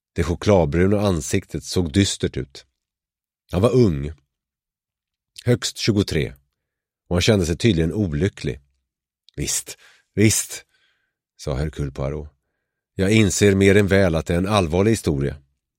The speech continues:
Hans höghet har mitt fullaste deltagande." "Det är en utomordentligt ömtålig situation", sa mister Jesmond.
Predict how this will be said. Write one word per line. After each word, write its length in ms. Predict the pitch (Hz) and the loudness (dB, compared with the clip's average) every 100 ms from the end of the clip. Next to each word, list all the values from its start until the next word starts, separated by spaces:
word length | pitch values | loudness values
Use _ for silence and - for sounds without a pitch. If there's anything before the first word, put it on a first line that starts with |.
| _ _ _ | _ _ _
Hans 200 | - 110 | 0 2
höghet 520 | 110 131 107 101 117 - | 4 4 6 6 4 2
har 100 | 117 | 2
mitt 180 | 117 | 0
fullaste 800 | - - 127 95 127 - 107 90 | 0 2 2 2 0 0 -2 -2
deltagande." 880 | - 101 76 67 82 85 80 69 71 - _ _ _ _ _ _ _ _ _ | 0 2 2 0 -2 0 -2 -4 -8 -14 _ _ _ _ _ _ _ _ _
"Det 160 | - 90 | -4 -2
är 320 | 87 85 85 | 0 0 2
en 180 | 90 98 | 2 0
utomordentligt 1160 | 127 101 110 110 101 127 120 - 120 - - | -2 0 2 4 6 4 2 0 0 0 -6
ömtålig 840 | 135 113 82 73 139 135 90 78 67 | 0 2 0 -2 0 2 4 0 -2
situation", 640 | - 73 73 - 67 78 - _ _ _ | -6 -4 -4 -4 -6 -8 -16 _ _ _
sa 140 | - 67 | -12 -8
mister 320 | 67 71 65 | -8 -8 -10
Jesmond. 380 | 62 - 87 | -12 -12 -16